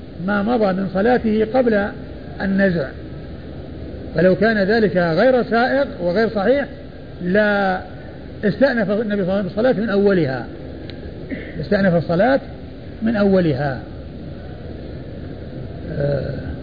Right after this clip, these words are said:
ثم أورد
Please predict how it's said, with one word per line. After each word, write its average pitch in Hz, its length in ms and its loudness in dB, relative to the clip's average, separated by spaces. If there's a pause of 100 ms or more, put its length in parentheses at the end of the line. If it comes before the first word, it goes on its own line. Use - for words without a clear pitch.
(1500)
ثم 269 220 6 (600)
أورد 202 560 4